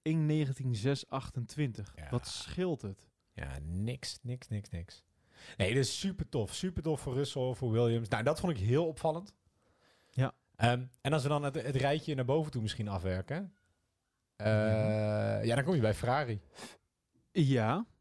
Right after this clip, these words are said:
Speaker 1: Ja, tuurlijk. Dat was natuurlijk ook super opvallend. Ehm, Ferrari, die, eh, ik, ik zei het al tegen jou, eh, voor de race begon. Eh, en dat zou later dus <laughs> nog erger worden. Maar ik zei al tegen jou, de, de gifbeker moet echt leeg daar zo.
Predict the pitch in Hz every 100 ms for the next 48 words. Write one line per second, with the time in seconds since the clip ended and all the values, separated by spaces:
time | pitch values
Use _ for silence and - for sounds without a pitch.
0 | - 143 - 165 196 143 139 131 147 131
1 | 131 - - - 147 127 117 - 117 117
2 | - - 120 117 117 117 113 113 113 117
3 | 127 117 117 117 117 113 113 113 123 -
4 | 95 - - 117 - - 127 117 117 113
5 | 117 117 117 110 113 110 104 123 117 113
6 | 117 - 117 113 151 185 120 113 110 107
7 | 107 110 - 113 107 113 113 107 127 123
8 | 127 120 110 110 127 113 - 117 117 110
9 | 117 113 117 110 120 120 127 - 131 123
10 | 120 120 117 127 135 120 123 151 123 117
11 | 117 175